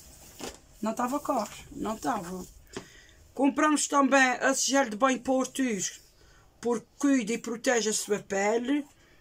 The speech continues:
É um produto vegano e é hidratante, que é para ele tomar banho, gel de banho.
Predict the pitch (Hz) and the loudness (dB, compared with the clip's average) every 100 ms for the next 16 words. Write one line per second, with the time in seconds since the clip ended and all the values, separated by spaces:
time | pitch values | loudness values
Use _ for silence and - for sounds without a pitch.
0 | _ _ - 254 254 - 226 247 185 180 | _ _ 2 2 2 -2 -4 -4 -4 -8
1 | 180 208 226 240 240 240 - 220 208 208 | 0 4 4 4 -2 -6 -4 0 2 0
2 | - 262 285 247 247 254 - 214 185 175 | -2 0 0 0 0 -2 0 -2 0 -4
3 | 170 - - - _ - - _ 202 202 | -6 -6 -6 -14 _ -20 -20 _ -8 -4
4 | 208 208 208 202 - - 202 208 175 202 | 0 2 2 -2 -12 -8 0 0 0 0
5 | 220 233 285 - _ 196 233 185 170 185 | 0 0 -8 -14 _ -2 -2 -2 -4 -4
6 | 180 175 | -4 -8